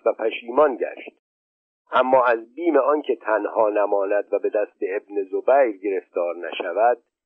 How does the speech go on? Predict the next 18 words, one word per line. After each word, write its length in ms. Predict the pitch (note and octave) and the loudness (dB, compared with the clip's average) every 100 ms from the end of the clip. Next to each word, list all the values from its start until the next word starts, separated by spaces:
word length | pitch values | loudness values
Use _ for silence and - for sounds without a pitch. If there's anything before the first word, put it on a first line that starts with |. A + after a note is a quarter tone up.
| _ _ | _ _
از 140 | G2 G2 _ | -10 -10 _
طرد 420 | G#2+ A#2+ B2+ B2 - _ _ | 0 2 2 0 -8 _ _
و 40 | F#2+ | -6
لعن 420 | F#2 G2 - F2 - | -2 -2 -4 -8 -10
او 340 | - B2 B2 A#2 | -8 -8 -8 -8
که 60 | G#2+ | -6
بدان 320 | G2+ C3+ C#3+ | 0 2 2
مصمم 600 | G#2 F#2 - F2 F2 E2 | 0 -8 -6 -6 -6 -8
گشته 340 | F2 D#2+ - G2+ | -10 -12 -8 -6
بود 300 | C#3 D3 D3 _ _ _ _ | -2 -2 -4 _ _ _ _
خودداری 540 | A2+ - G2+ F#2 A2 | -2 0 0 0 -4
کرد. 240 | - - - _ _ _ _ _ _ _ _ _ | -12 -20 -20 _ _ _ _ _ _ _ _ _
باری 320 | D#3+ E3+ C#3 | 6 6 4
کار 400 | - - D#3+ F#3 | -4 0 4 4
مختار 720 | G3 F#3 - - E3 E3 D#3+ - _ _ | 6 2 2 4 6 8 4 0 _ _
در 160 | C3+ B2+ - | 2 2 4
سایهٔ 400 | C3 B2+ D#3+ D#3 | 4 4 2 0
دعوت 500 | B2 A#2+ A#2 C#3 | 4 4 6 4